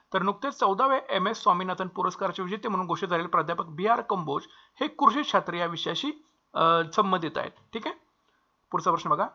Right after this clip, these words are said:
अलीकडेच दोन हजार तेवीस चा कुपेव्यू राष्ट्रीय पुरस्कार जिंकणारे शीर्षेंदू मुखोपाध्याय हे कोणत्या भाषेतील प्रसिद्ध लेखक आहेत? तर याचं करेक्ट उत्तर आहे बंगाली. तर अलीकडेच दोन हजार तेवीस चा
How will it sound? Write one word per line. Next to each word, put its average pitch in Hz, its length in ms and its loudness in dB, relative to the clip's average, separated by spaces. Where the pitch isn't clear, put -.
अलीकडेच 254 600 4
दोन 220 240 6
हजार 285 200 6
तेवीस 269 320 -4
चा 196 240 2
कुपेव्यू 320 640 0
राष्ट्रीय 233 400 0
पुरस्कार 220 460 0
जिंकणारे 208 540 0
शीर्षेंदू 285 560 2
मुखोपाध्याय 220 880 6
हे 226 60 2
कोणत्या 240 420 6
भाषेतील 226 420 2
प्रसिद्ध 175 400 -2
लेखक 226 440 0
आहेत? 120 180 -2
तर 190 60 2
याचं 185 160 2
करेक्ट 233 340 0
उत्तर 175 200 2
आहे 170 160 0
बंगाली. 143 420 4
तर 202 180 0
अलीकडेच 220 500 4
दोन 202 160 2
हजार 226 200 0
तेवीस 233 420 -2
चा 180 160 8